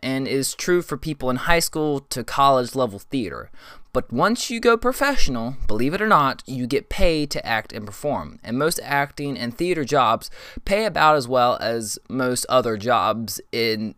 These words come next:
the workforce that you can do. So how do I approach choosing to do theater as my career? Well, I'm very passionate and driven and fairly independent.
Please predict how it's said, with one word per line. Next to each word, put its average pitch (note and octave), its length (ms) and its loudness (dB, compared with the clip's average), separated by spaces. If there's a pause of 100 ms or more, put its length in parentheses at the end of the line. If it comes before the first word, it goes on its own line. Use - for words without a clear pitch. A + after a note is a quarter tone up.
the B2 140 -4
workforce A#2 640 0
that G#2+ 220 -6
you G#2+ 240 -6
can G2 540 6 (180)
do. C3 280 -2 (760)
So E3 380 6
how G3 380 6
do G3 160 2
I D#3 140 4
approach C#3+ 680 0 (100)
choosing D3 1040 -2
to D3 120 -6
do C3 220 0
theater B2+ 480 -2
as A2+ 280 -2
my A2+ 180 -2
career? A2 500 -8 (320)
Well, D#3 440 6 (200)
I'm C3 800 -4
very A3 360 2
passionate C3 680 -6
and B2+ 160 -6
driven A#2+ 400 -2
and A#2+ 240 -6
fairly F3 440 -4
independent. C3+ 600 -8